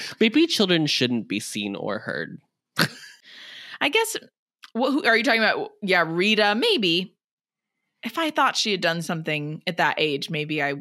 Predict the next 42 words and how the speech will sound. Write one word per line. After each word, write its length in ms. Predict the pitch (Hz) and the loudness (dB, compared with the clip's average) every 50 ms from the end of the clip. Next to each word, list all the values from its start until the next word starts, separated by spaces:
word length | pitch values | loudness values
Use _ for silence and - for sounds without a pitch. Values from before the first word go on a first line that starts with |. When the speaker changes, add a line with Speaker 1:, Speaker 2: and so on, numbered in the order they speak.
| - - | -8 -8
Speaker 2:
would 180 | - 160 143 - | -6 -6 -4 -4
have. 260 | 107 104 - - - | -4 -6 -8 -10 -6
'Cause 160 | - - 214 208 | -2 0 2 4
I 120 | 214 208 | 4 4
did, 220 | 202 185 196 190 - - | 4 4 4 4 4 4
I've, 220 | 175 180 165 - - - - - | 2 2 2 0 -2 -4 -2 0
I 80 | - 175 | 0 0
mean, 320 | 175 170 160 156 151 147 - _ _ _ _ _ _ - | 0 0 -2 -2 -4 -8 -12 _ _ _ _ _ _ -8
we 160 | 175 175 185 180 | -4 -2 0 2
were 100 | 170 160 | 2 2
allowed 420 | 156 151 147 147 147 147 147 143 | 2 4 4 2 2 2 0 -4
to 120 | - 180 | -4 -6
speak. 320 | 147 - - - 165 - - - | -4 -6 -6 -6 -6 -6 -8 -10
<laughs> 40 | - - - - _ - - - - - - - - - | -12 -14 -16 -16 _ -16 -14 -12 -10 -10 -10 -10 -10 -4
You 140 | - 240 254 269 | 0 2 4 6
know, 180 | 269 262 262 | 6 6 6
our 100 | 254 247 | 6 6
mom 220 | 240 240 233 233 226 | 6 6 6 6 6
was 120 | 226 208 | 4 2
a 40 | 185 | 2
therapist, 540 | 175 214 180 170 170 165 - 165 151 139 - | 2 4 4 6 4 4 2 0 0 0 0
so 80 | - 190 | 0 2
we 120 | 180 202 | 4 6
were 60 | 208 | 6
allowed 340 | 208 185 185 170 165 170 165 | 6 6 6 6 4 4 2
to 60 | 170 | 0
speak 260 | - - - 196 170 | -2 -2 -4 -2 2
our 120 | 196 202 202 | 2 4 4
minds 400 | 208 196 196 214 247 320 233 220 | 6 6 6 6 4 4 2 4
growing 320 | - 269 254 247 254 254 | 4 6 6 6 6 6
up. 220 | 262 269 285 294 - 698 571 466 - - - | 6 6 6 4 4 4 4 4 2 0 -4
<laughs> 340 | - - - - - - - | -2 -2 -4 -2 2 2 4
Speaker 1:
Yeah. 320 | - 104 - - 104 104 - - - - - - - _ _ _ _ | 4 6 6 6 6 4 0 -2 0 0 0 -2 -6 _ _ _ _
Speaker 2:
Sometimes 600 | - - 269 233 226 226 226 226 285 - - - | -4 -2 0 2 4 4 4 2 0 -2 -4 -4
for, 240 | - - 240 220 185 | 0 2 2 2 2
for 160 | 233 262 262 240 | 2 2 4 4
better 220 | 247 240 247 254 | 6 6 6 6
or 40 | 240 | 4
for 160 | 254 285 202 190 | 4 2 2 2
worse, 380 | 180 165 151 151 151 - - | 2 2 2 0 -2 -4 -4
you 80 | 170 165 | -4 -4
know? 300 | 160 151 151 156 160 | -2 -4 -4 -6 -8